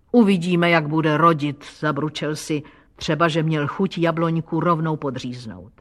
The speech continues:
Přišlo jaro a jabloňka se všechna osypala bílým květem.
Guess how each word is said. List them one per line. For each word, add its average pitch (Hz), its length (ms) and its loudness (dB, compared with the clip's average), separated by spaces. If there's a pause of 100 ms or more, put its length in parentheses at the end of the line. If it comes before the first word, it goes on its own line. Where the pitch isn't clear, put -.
(1400)
Přišlo 247 340 0
jaro 190 460 2 (920)
a 190 60 -2
jabloňka 285 600 4
se 269 180 2
všechna 247 580 0
osypala 208 540 2
bílým 170 360 -2
květem. 143 840 -6